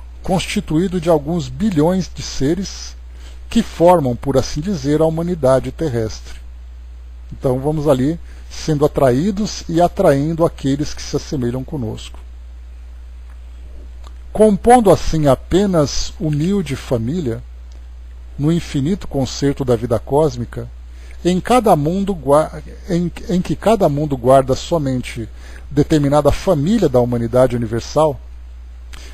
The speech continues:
conhecemos por enquanto simplesmente as expressões da vida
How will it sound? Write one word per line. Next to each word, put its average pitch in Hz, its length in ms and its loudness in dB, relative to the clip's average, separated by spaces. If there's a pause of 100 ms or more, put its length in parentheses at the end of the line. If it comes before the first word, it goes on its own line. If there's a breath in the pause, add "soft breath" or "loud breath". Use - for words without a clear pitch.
(120)
conhecemos 185 680 2
por 170 200 0
enquanto 165 500 0
simplesmente 147 720 -2
as 143 100 2
expressões 143 580 -2
da 135 160 2
vida 117 420 -4